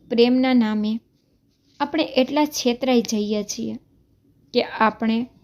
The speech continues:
કોઈને આપણું મોઢું બતાવી શકતા નથી. સાચો પ્રેમ લગ્ન પછી જ થાય છે, જેમાં લોકો એકબીજાની ઢાલ બનીને,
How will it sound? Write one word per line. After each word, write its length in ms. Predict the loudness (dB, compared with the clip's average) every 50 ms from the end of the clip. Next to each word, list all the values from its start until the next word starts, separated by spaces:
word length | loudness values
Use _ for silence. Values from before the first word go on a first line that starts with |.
| _ _ _ _ _ _ _
કોઈને 320 | 2 4 6 6 6 4 2
આપણું 480 | 0 -2 -6 -8 -4 -2 2 2 4 4
મોઢું 380 | 2 2 0 -2 -2 0 0
બતાવી 420 | 0 -2 -4 -4 -6 -6 -4 -4 -4
શકતા 440 | -4 -6 -6 -8 _ -14 -12 -12 -12
નથી. 320 | -12 -14 -16 -20 -20 _ _ _ _ _ _ _ _ _ _ _ _ _ _ _ _ -16
સાચો 460 | -8 -4 -2 0 0 0 -2 -4 -6 -6 -6
પ્રેમ 340 | -6 -4 -2 0 0 0 -2 -2 -6 _ _ _ _ _ _ _ _ _ _ _ -4
લગ્ન 400 | -2 0 0 0 0 2 2 2 0 0
પછી 400 | -2 -6 -8 -6 -6 -4 -4 -4
જ 160 | -4 -6 -10 -10
થાય 320 | -12 -12 -10 -8 -8 -8
છે, 160 | -10 -12 -16 -18 -20 -20 -20 -20 -20 -20 -20 -20 -20 -20 -20 -20 -20 _ _ _ _ -6
જેમાં 300 | -4 -2 0 0 2 2
લોકો 300 | 0 0 0 -2 -4 -4 -4 -2 0
એકબીજાની 680 | 0 0 2 2 0 0 0 0 0 0 2 2 2 0
ઢાલ 340 | 0 -2 0 2 4 4 4
બનીને, 420 | 2 0 -2 -4 -4 -4 -6 -6